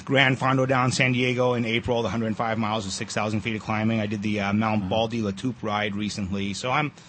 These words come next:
Speaker 1: I'm on my bike all the time. I like a good
Speaker 2: Great.
Speaker 1: challenge.
Speaker 2: So, um,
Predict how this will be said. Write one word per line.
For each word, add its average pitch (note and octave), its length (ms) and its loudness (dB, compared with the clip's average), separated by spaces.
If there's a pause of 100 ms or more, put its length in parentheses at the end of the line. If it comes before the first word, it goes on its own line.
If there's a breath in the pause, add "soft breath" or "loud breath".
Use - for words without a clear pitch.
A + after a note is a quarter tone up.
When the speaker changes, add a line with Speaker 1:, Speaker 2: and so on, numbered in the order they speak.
(160 loud breath)
Speaker 1:
I'm F3 100 6
on F3+ 80 8
my D3+ 120 4
bike A#2 260 2
all G2+ 100 2
the F2 80 -4
time. E2 340 -2 (840 loud breath)
I B2 60 -2
like C3 180 2
a - 20 -8
good A#2 160 -2
Speaker 2:
Great. - 80 2
Speaker 1:
challenge. F#2 420 2 (280)
Speaker 2:
So, C3 340 0 (400)
um, B2 500 -2